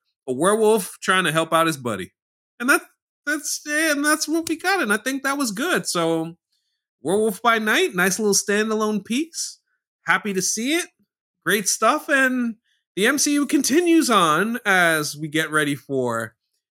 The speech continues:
the finale of She-Hulk, and we get ready for Wakanda Forever. Still got a couple of things down the pike in the M C U for the rest of twenty twenty-two, but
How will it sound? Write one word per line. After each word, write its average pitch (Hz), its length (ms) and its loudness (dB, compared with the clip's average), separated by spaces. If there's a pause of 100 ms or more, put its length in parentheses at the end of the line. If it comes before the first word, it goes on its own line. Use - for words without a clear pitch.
(160)
the 139 180 -2
finale 139 680 0
of 123 180 -6
She-Hulk, 117 640 -6 (540)
and 123 420 0
we 117 80 -6
get 117 200 -2
ready 110 200 -2
for 107 180 -8
Wakanda 107 560 -6
Forever. 120 640 -6
Still - 240 -14
got 131 160 -2
a - 20 -12
couple - 300 -10
of 104 100 -12
things 117 320 -12
down 117 300 -12
the 117 80 -20 (100)
pike 120 220 -6
in 123 80 -8
the 120 120 -4
M 117 140 -8
C 123 140 -16
U 131 100 -12
for 135 120 -10
the 104 100 -8
rest 110 240 -6
of 104 100 -20
twenty 117 240 -10
twenty-two, 127 680 -8
but 214 200 -6